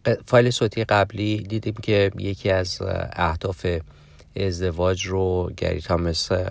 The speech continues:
مشارکت در خلقت عنوان کرد و همینطور دیدیم که، اه، در ازدواج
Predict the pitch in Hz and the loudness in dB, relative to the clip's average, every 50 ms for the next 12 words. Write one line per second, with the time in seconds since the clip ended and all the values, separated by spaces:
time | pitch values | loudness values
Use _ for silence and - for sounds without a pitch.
0 | - - 92 87 - - 85 82 80 - 85 - - 85 85 - - - 80 78 | -6 -4 -4 -4 0 0 0 0 0 -2 -4 -4 -2 -2 -4 -4 -4 -4 -6 -4
1 | - - 90 90 - 98 98 95 98 92 95 95 95 92 - 95 95 92 92 98 | -2 -2 -2 -2 -2 -4 -4 -4 -2 -2 -2 -2 -2 0 2 2 4 4 2 0
2 | 107 - - - - - - - - - - - - - - - 82 85 85 82 | -4 -10 -18 -20 -20 -20 -20 -20 -20 -20 -20 -20 -20 -20 -12 -6 -2 0 0 0
3 | 82 80 80 78 - - 104 98 98 95 104 - - 110 101 101 98 98 95 - | 0 0 0 -2 0 2 2 2 2 0 -2 -2 2 2 4 6 4 4 2 0
4 | - 76 85 92 90 90 92 95 95 92 - - 92 92 92 92 90 87 85 82 | -6 -6 -6 -6 -4 -4 -4 -6 -6 -6 -4 -2 0 0 2 2 0 0 -2 -6
5 | - - - 95 90 90 85 82 80 78 - - 85 82 80 80 80 - - - | -10 -12 -10 -8 -8 -6 -6 -6 -6 -6 -4 -2 -2 0 0 0 -2 -4 -6 -6
6 | - 92 87 82 85 92 90 82 73 90 87 92 98 90 - 98 | -4 -4 -4 -2 -2 -4 -4 -2 2 4 4 4 4 2 2 0